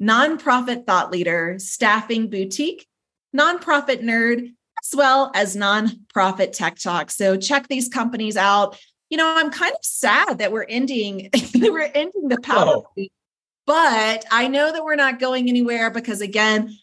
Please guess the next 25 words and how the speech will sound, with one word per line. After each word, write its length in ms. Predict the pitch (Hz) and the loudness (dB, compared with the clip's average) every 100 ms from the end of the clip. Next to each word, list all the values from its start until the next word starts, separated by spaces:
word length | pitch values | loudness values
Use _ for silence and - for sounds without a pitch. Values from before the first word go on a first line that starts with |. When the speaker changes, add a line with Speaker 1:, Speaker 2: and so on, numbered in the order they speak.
| - | -6
Speaker 1:
a 100 | 196 | -2
representative, 880 | 202 233 247 240 226 220 214 214 196 | 2 2 4 2 2 0 2 2 0
yourself, 540 | 170 190 - 214 214 214 | -4 -4 0 2 2 0
or 120 | - | 0
other 180 | 196 202 | 2 0
colleagues 600 | - 196 185 190 180 - | 0 0 2 2 0 -4
from 260 | - 196 190 | -2 0 0
National 440 | 170 190 185 190 | 2 0 0 -2
University 580 | 190 185 180 190 180 190 | -2 0 -2 -2 -2 -4
join 380 | 180 247 277 311 | 0 2 2 4
us 260 | 233 196 - | 2 0 -2
each 220 | 277 285 | -4 -2
and 100 | 339 | -2
every 280 | 254 214 220 | -2 -2 -2
month, 360 | 202 185 180 - _ - | 0 0 -2 -8 _ -4
actually 340 | 247 - 226 | -4 -2 -4
week, 400 | 156 190 240 - - | -2 0 -2 -2 -4
right? 420 | 156 156 214 247 | 0 2 0 -2
'Cause 160 | 190 175 | -6 -4
we're 100 | 180 | -4
doing 240 | 180 190 | 0 0
Speaker 2:
Yeah. 220 | 175 165 156 | 0 0 -2
Speaker 1:
the 60 | - _ - | -8 _ -2
Fridays 480 | 196 220 214 196 196 | 2 2 2 0 0
together. 480 | 226 170 160 156 | -2 0 0 -2